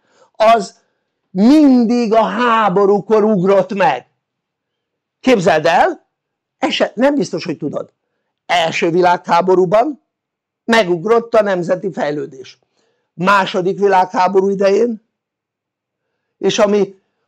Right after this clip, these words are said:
koreai háború idején, ezt tanul-, tanultatták ezt az anyagot. És ezt meg fogsz lepődni. A vietnámi háború el-, idején. A vietnámi háború idején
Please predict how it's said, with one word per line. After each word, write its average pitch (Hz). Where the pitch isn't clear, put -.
koreai 208
háború 185
idején, 196
ezt -
tanul-, 302
tanultatták 247
ezt -
az -
anyagot. 135
És 226
ezt 226
meg 208
fogsz 165
lepődni. 139
A 196
vietnámi 185
háború 123
el-, 127
idején. 120
A 156
vietnámi 180
háború 139
idején 190